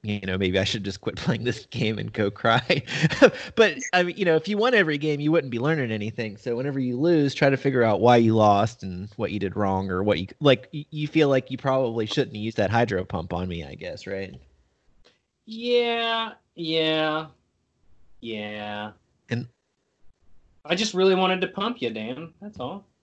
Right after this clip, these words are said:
Speaker 1: Honestly, you probably should have stuck in with Vigoroth a-, against Shiftry because I think you would have countered me down before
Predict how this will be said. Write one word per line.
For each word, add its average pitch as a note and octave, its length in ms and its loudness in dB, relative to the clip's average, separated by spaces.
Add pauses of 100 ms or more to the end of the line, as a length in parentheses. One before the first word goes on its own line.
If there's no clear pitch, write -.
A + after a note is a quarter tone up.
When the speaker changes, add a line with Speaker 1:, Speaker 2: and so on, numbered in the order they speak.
(180)
Speaker 1:
Honestly, F3 440 4
you D#3+ 80 2
probably B3 300 0
should G#3+ 180 -2
have D#3 100 0
stuck A#2+ 340 0 (140)
in C3 220 0
with G2+ 180 -2
Vigoroth A#2+ 640 2
a-, G#2 200 -16
against G2+ 340 -6
Shiftry C#3+ 460 -4
because G#2+ 260 -2
I G#2 60 0
think A#2 340 -8
you G#2+ 140 -2
would G#2+ 120 4
have F#2 260 4
countered A2 380 0
me F#2 120 -4
down G2+ 300 0
before G2+ 580 0